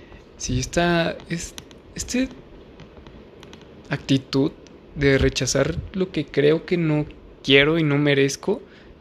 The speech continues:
y, y solamente lo mejor para mí, me vaya a llevar a un, a un lugar malo.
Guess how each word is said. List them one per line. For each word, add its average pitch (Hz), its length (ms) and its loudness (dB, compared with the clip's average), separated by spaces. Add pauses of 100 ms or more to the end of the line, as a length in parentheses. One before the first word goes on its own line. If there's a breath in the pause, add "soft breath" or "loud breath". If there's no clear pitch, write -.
(180)
y, 123 340 -4
y 139 60 -2
solamente 196 520 4
lo 214 80 4
mejor 151 540 0
para 160 240 0
mí, 135 320 -2 (920 loud breath)
me 147 180 2
vaya 135 260 2
a 165 40 2
llevar 135 320 2
a 147 80 2
un, 147 400 -2
a 139 100 -6
un 143 260 -2
lugar 170 360 -2 (340)
malo. 120 380 -4